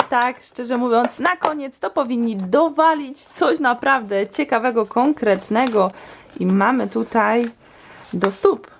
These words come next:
maseczkę z kolagenem. No i fajnie, no i też, jak widzicie, możemy sobie zdjąć końcówkę. Tak sobie myślę, dlaczego. Może robią to właśnie z bezpieczeństwa dla tych, e, paznokci pomalowanych, no bo z drugiej strony, po co mi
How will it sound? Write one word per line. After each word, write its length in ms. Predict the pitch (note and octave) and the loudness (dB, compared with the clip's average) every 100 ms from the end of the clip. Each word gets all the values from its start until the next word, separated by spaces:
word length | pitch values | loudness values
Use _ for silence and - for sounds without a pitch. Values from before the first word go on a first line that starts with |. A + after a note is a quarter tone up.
| - | -8
maseczkę 800 | F#3+ F#3+ F#3+ F3+ - G3+ F3+ F#3+ | -6 -2 -2 -2 -2 0 0 0
z 280 | - - - | -6 -16 -16
kolagenem. 1200 | - G3 A3 B3 C4+ C#4 D#4+ A3 E3+ E3 A3 C#4+ D#4 - | -4 2 4 4 2 2 2 0 -2 0 2 2 0 -6
No 120 | G3 | 0
i 100 | C4 | 0
fajnie, 400 | C#4 G#3 F3+ F3 | 2 0 0 -6
no 100 | G3 | -6
i 100 | A#3+ | -4
też, 260 | A#3+ C4+ C4 | -2 -2 -2
jak 180 | G#3+ G3 | -4 -6
widzicie, 420 | G3 G#3+ A3 G#3+ - - | -6 -2 0 0 -4 -4
możemy 440 | G3+ G3+ B3 A3 | 0 2 2 0
sobie 420 | A3+ A#3 G#3+ A3+ - | 0 -2 2 0 0
zdjąć 480 | G#3 G3+ A#3+ B3+ - | -4 2 2 2 0
końcówkę. 680 | C#4+ B3+ C#4+ G3 - G#3 C#4 - - - | -2 0 -2 -2 0 0 0 -8 -20 -4
Tak 160 | A3 - | -4 0
sobie 220 | A#3 C#4+ | 2 4
myślę, 420 | C4+ - B3 - - | 4 2 0 0 -4
dlaczego. 540 | G3+ A3+ A3+ A#3 A3 | -4 -2 -2 -2 0
Może 380 | A#3+ B3 C#4+ C#4+ | 2 2 2 2
robią 320 | C4+ A#3+ B3+ | 0 0 0
to 180 | A#3+ A#3+ | 0 0
właśnie 360 | A#3 A3+ - A#3+ | 2 0 0 -2
z 140 | G#3 | -2
bezpieczeństwa 800 | G3+ B3 - A#3+ C4 A#3+ - A#3 | 0 -2 -2 -2 -2 -2 0 0
dla 280 | A3+ A3 A#3 | 2 2 0
tych, 380 | A#3 A#3+ A#3 - | 0 -2 -2 -2
e, 200 | - G3+ | 0 0
paznokci 560 | G3+ B3 B3 G4 F#4+ - | 0 0 2 2 0 -4
pomalowanych, 840 | G3 G3+ F#3+ F#3+ F#3+ F3+ F3+ A3 | -2 0 2 2 2 -2 -2 -6
no 80 | A#3+ | -6
bo 100 | A3 | -6
z 60 | A3 | -4
drugiej 200 | A3+ A3+ | -4 -2
strony, 260 | A3 G3 | 0 0
po 220 | G3 G#3 B3+ | 0 0 0
co 180 | C4 | 0
mi 320 | A3+ G#3 G#3 | 2 4 2